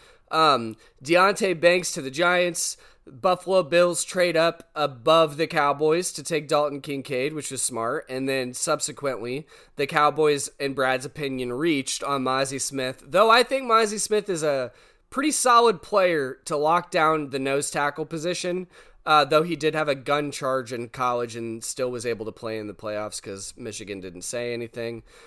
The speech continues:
Um, but yeah, they're the, they're the absolute best university. Everybody knows that, Rich Eisen. Yo, here's the thing. You were like, "Ha ha, Rich Eisen made a Michigan Ohio State joke." Here's, um, if you watch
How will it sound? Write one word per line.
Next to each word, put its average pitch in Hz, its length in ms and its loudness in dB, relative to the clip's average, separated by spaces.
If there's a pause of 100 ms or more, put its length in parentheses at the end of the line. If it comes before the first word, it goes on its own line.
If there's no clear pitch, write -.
(160)
Um, 101 380 -4
but 131 240 -6
yeah, 107 160 -10
they're 135 220 -2
the, 101 260 -6
they're 123 160 -2
the 98 240 -4
absolute 107 800 -8
best - 380 -6
university. 90 500 -12
Everybody 92 240 -10
knows 90 220 -12
that, 107 260 -2
Rich 107 240 -8
Eisen. 101 480 -8 (300)
Yo, 165 260 8
here's 208 280 -2
the 254 100 -2
thing. 202 400 4
You 208 160 -6
were 285 120 0
like, 262 200 8
"Ha 277 240 6
ha, 262 260 12 (100)
Rich 277 300 4
Eisen 254 460 8
made 247 160 6
a 208 80 4
Michigan 240 560 0
Ohio 240 320 4
State 262 260 -4
joke." 208 280 2 (680)
Here's, 247 260 2 (140)
um, 185 320 8
if 170 140 0
you 262 160 2
watch 214 340 8